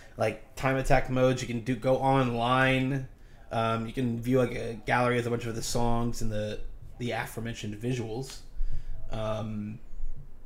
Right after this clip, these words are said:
and yeah, it's, it's really, really cool.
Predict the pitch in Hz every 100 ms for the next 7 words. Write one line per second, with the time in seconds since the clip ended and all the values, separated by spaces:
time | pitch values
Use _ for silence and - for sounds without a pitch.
0 | - - - - - - - - - -
1 | 127 123 120 120 127 120 139 135 139 139
2 | - - - - - 123 120 151 156 120
3 | 113 120 117 - 107 110 98